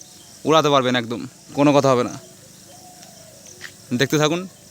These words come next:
চলুন আরও কিছু পায়রা শখ করায়, আপনারা দেখতে থাকুন। এই যে বন্ধুরা, আরেকটা পায়রা দেখাবো,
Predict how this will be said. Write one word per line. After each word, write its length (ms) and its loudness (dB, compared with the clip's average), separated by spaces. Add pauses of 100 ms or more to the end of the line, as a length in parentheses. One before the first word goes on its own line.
(840)
চলুন 260 4
আরও 140 4
কিছু 120 -4
পায়রা 200 2
শখ 160 0
করায়, 200 4
আপনারা 240 -2 (760)
দেখতে 240 2
থাকুন। 160 2 (1400)
এই 80 4
যে 100 4
বন্ধুরা, 280 0
আরেকটা 280 0
পায়রা 200 2
দেখাবো, 220 0